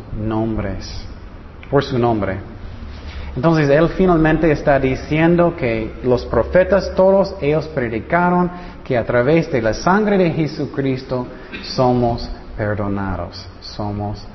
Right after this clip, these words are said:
perdonados. Seguimos el versículo cuarenta y cuatro.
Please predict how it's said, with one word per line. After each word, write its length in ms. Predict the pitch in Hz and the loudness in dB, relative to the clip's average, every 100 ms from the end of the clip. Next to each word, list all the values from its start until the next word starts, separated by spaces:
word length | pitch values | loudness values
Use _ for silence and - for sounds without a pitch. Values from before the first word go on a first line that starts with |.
| - | -14
perdonados. 1040 | - 90 87 87 85 80 73 - - - - - - - - - - - - | -10 -8 -6 -6 -6 -6 -8 -12 -14 -16 -16 -18 -18 -18 -14 -14 -14 -16 -18
Seguimos 460 | - 123 131 151 147 | -6 0 2 2 2
el 60 | 127 | 0
versículo 460 | 123 143 135 131 | 0 0 0 0
cuarenta 420 | 131 110 107 110 | 2 0 0 -2
y 20 | 127 | 0
cuatro. 500 | 190 220 - 95 | 4 4 4 0